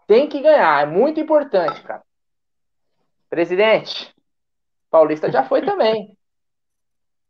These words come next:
"Tá bom, mas o que paga mais é o quê? É a Copa do Brasil, então é nisso que a gente vai focar." "Presidente, C R B eliminou a gente." Então, acabou a reunião.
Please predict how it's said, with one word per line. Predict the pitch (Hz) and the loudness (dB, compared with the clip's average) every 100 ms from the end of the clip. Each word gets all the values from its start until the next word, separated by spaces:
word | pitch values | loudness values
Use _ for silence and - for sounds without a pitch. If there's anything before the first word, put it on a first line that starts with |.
| _ _ _ _ _ - | _ _ _ _ _ 2
"Tá | 202 | 2
bom, | 190 170 120 | 6 4 4
mas | 139 196 208 | 2 2 2
o | 233 | -2
que | 262 | -6
paga | - 294 285 311 | 0 4 6 6
mais | 294 277 | 6 6
é | 302 | 6
o | 285 | 4
quê? | - | 6
É | 190 | 6
a | 214 - | 6 4
Copa | 277 285 240 | 2 4 4
do | 277 | 4
Brasil, | 254 202 175 202 | 6 4 4 0
então | 202 262 | 2 2
é | 233 | 4
nisso | 247 349 320 | 2 0 2
que | 311 | 2
a | 262 | 4
gente | 269 247 | 2 -2
vai | - 240 | 0 0
focar." | 233 226 - 151 - - _ _ _ _ _ _ _ _ _ _ _ | 2 0 2 2 2 -6 _ _ _ _ _ _ _ _ _ _ _
"Presidente, | 165 156 190 151 - - _ _ _ _ _ | -6 0 0 0 -6 -20 _ _ _ _ _
C | - 165 | -4 0
R | 180 185 | 0 -2
B | 135 185 190 190 _ _ _ _ - | 0 0 0 -8 _ _ _ _ -12
eliminou | 170 196 214 | -8 -2 2
a | 226 | 2
gente." | 156 175 165 - - _ _ _ _ _ _ _ _ _ _ _ | 2 -6 -6 -12 -20 _ _ _ _ _ _ _ _ _ _ _
Então, | 311 320 - | -6 -6 -10
acabou | 320 285 269 | -2 2 4
a | 269 | 4
reunião. | 262 247 220 226 | 4 2 -2 -4